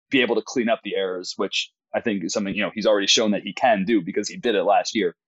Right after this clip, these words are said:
and now he's doing it again. So I, I'm, I believe in Tatis for sure.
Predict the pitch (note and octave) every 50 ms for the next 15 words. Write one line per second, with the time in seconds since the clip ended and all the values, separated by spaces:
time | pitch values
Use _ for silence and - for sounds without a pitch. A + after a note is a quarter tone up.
0 | _ _ _ - - G#2 A2 G2 G2 G2 - - A#2+ A2+ G2 G2 G2 F2 F2+ G2
1 | E2 - F#2+ D#2+ - - _ _ _ _ _ _ _ _ _ _ _ - - G#2+
2 | G2 F2+ G#2+ G2+ - - A2+ A2 G#2 A#2 A#2+ B2 A#2 B2 G#2+ G2 F2+ F#2 F#2+ F2+
3 | - _ - - - - - - - - - - - - - -